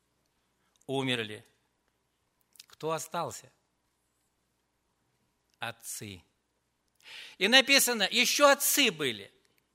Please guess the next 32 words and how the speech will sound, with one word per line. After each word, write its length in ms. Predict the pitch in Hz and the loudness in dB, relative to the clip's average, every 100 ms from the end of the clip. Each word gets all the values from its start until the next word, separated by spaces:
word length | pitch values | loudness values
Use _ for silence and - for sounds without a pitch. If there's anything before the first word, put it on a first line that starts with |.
| _ _ - - - | _ _ -20 -14 -2
И 120 | 220 | 2
до 100 | 277 | 4
тех 320 | 320 277 - | 4 2 2
пор, 220 | 302 269 | 4 6
пока 320 | 254 240 247 | 6 0 0
были 340 | 226 269 233 196 | 0 2 4 2
и 200 | 202 233 | 0 -4
жили 340 | 208 254 196 | 0 0 0
отцы, 880 | 170 - 185 - - - 311 254 123 - _ _ - - - | 0 0 -2 -2 -8 -2 2 2 0 -8 _ _ -20 -18 -16
еще 340 | 147 240 240 277 | 0 2 4 2
держался 680 | 254 247 220 269 269 - - | 2 0 6 6 6 4 0
авторитет 1000 | 226 226 - 247 240 226 233 202 - - | 2 0 2 0 0 -2 0 0 0 -2
их 220 | 262 269 | -2 0
и 60 | 240 | 0
послушание 840 | 240 214 214 214 226 226 226 226 | 0 -2 -2 -2 2 2 2 0
отцам. 600 | 220 - - 196 117 98 - | 0 0 4 6 6 0 -14
Значит, 360 | 165 196 208 - | -10 -8 -8 -8
получается, 680 | 226 - 190 127 - 113 - - - - _ | -10 -4 -2 -2 -6 -16 -18 -20 -20 -20 _
когда 280 | 175 185 214 | -12 -6 -6
Иисус 400 | 214 - 254 - | -6 -8 -10 -6
Навин, 380 | 208 180 165 147 | -4 -2 -4 -6
было 240 | 208 202 | -4 -4
послушание 720 | 190 180 175 175 202 202 185 | -4 -10 -10 -8 -2 -2 -2
ему, 140 | 185 214 | -6 -8
потому 240 | 196 180 | -8 -8
что 140 | - | -8
он 80 | 170 | -10
имел 200 | 180 165 | -8 -8
сильнейший 480 | - 127 185 247 269 | -8 -10 -6 -6 -6
авторитет 540 | - 226 214 208 165 | -8 -8 -8 -6 -8
от 120 | 143 135 | -10 -14
Бога. 380 | 135 120 98 | -10 -10 -10